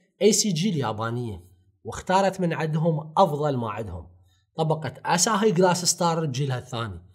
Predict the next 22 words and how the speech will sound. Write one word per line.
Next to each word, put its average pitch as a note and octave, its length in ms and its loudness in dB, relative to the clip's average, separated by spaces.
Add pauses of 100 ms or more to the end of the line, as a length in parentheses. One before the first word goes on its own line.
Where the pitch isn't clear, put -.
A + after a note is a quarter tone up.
(380)
هذه F3+ 240 6
تعتبر E3+ 520 2
بنفس E3+ 460 0
جودة E3 280 6
طبقة E3+ 420 0
حماية E3+ 360 0
كورنينج B3+ 580 2 (400)
من B2+ 200 -4
طراز B2+ 400 -4
الفيكتاس D#3+ 480 0
أصدقائي، A#2+ 600 -6 (360)
اللي B2+ 140 -4
نشوفها F#3 360 -2
بس G#3+ 320 4
بالأجهزة D3 600 -2
الغالية. G#2+ 420 -6 (320)
متحسس C4 560 2
المية A3 440 4
ميجا C3+ 500 2
اللي C#3+ 140 -4
موجود G#3+ 300 4
بنسخة A#3 320 2